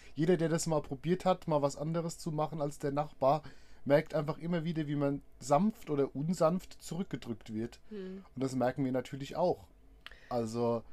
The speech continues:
Speaker 1: ähm, hochspannende Geschichte und, äh, wie gesagt, beschreibt ja gewissermaßen auch das, was wir vorhaben, nämlich aus dem Ganzen ein bisschen rauszugehen und eben nicht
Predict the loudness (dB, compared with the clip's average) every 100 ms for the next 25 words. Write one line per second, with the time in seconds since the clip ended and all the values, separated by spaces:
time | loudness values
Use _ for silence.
0 | -12 -10 -10 -12 -12 -12 -10 -6 4 8
1 | 8 6 -4 -8 -6 0 0 4 6 6
2 | 6 2 2 0 2 8 8 8 4 2
3 | 2 -2 -4 0 4 4 4 2 -2 0
4 | 0 2 6 4 4 -4 -4 -4 -2 0
5 | 4 4 4 0 2 2 2 4 4 4
6 | 2 0 0 -2 -2 -2 2 2 4 4
7 | 6 4 2 -4 -10 -10 -10 -8 -8 -8
8 | -6 0 4 4 4 0 0 0 2 4
9 | 4 2 -2 -2 -4 0 0 0 4 4
10 | 4 0 -8 -4 0 0 0 -4 -4 0
11 | -2 -4 -12 -16 -18